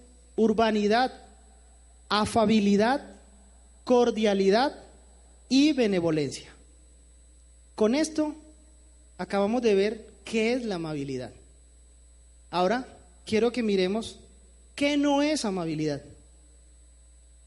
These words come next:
Lo contrario sería descortesía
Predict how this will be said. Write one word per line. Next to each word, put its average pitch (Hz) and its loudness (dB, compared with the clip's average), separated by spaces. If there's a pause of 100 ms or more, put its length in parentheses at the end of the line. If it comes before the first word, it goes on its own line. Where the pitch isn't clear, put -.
(580)
Lo 233 2
contrario 262 0
sería 220 -2 (300)
descortesía 196 -2